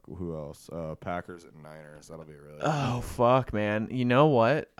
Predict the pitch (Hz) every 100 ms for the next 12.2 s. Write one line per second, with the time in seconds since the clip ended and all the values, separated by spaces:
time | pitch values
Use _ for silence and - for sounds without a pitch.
0 | - 117 127 - 110 113 123 139 147 139
1 | - - _ _ _ _ _ _ _ _
2 | _ _ _ _ - 151 151 - 147 185
3 | 175 139 127 113 104 101 90 92 98 -
4 | - - - 123 127 120 131 123 113 101
5 | 120 156 170 170 139 113 - 127 113 107
6 | 104 101 104 95 98 98 92 92 92 90
7 | 87 85 92 85 85 82 95 104 120 127
8 | 127 135 135 170 135 131 147 - - -
9 | 113 113 113 139 156 175 175 151 - -
10 | 78 90 92 151 180 190 180 143 151 170
11 | - 131 - 160 160 165 139 127 127 131
12 | 131